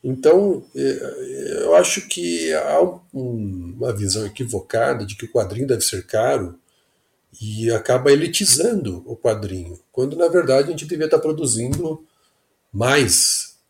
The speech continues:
e com uma tiragem maior, pra atender todo mundo. Eu sei que os custos gráficos pesam, pesam, mas se as revistas hoje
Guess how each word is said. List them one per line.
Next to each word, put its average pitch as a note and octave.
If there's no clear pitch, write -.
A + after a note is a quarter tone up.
e G2
com -
uma F#2
tiragem F#2+
maior, A2+
pra G2+
atender G#2
todo F#2
mundo. B2+
Eu C#3
sei -
que -
os G#2+
custos -
gráficos G#2
pesam, A#2+
pesam, D#3+
mas D#3+
se -
as F#3
revistas F3
hoje G2